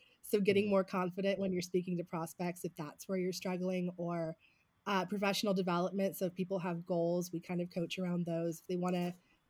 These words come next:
Speaker 1: be in operations one day, for example, we encourage them to take a pavilion course or something like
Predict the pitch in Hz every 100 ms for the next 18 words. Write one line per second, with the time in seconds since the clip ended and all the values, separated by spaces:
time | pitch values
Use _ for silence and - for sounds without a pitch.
0 | - 175 202 196 196 196 190 185 185 185
1 | 185 180 190 175 180 175 165 165 175 170
2 | 165 170 170 165 170 175 - 175 175 190
3 | 180 185 175 180 - 190 202 185 180 -
4 | 131 - 196 185 190 175 180 170